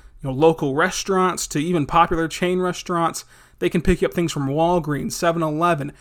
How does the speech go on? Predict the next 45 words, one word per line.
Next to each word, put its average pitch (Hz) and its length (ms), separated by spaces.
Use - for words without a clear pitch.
anything 226 560
you 214 100
possibly 196 420
need, 165 200
clothes, 190 640
anything 226 440
you 196 60
can 160 160
possibly 180 440
need 175 300
right 135 160
now. 151 240
They 160 200
can 202 140
go 196 160
pick 185 260
it 190 60
up 180 140
for 135 200
you 131 200
and 151 280
they 156 100
can 151 220
even 240 400
drop 190 460
it 196 80
off 180 180
at 170 100
your 160 100
doorstep 160 400
without 165 200
even 156 340
looking 165 380
at 131 220
you, 147 160
without 170 220
even 165 180
handing 175 420
it - 140
to 143 100
you. 147 220
That 175 300
way, 185 300
there's 160 320
no 180 720